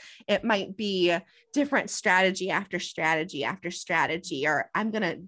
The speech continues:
get a different business coach and a different business coach." And they don't work. So they find themselves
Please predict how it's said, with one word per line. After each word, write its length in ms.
get 100
a 60
different 360
business 360
coach 380
and 80
a 80
different 380
business 360
coach." 400
And 560
they 240
don't 220
work. 580
So 440
they 280
find 340
themselves 920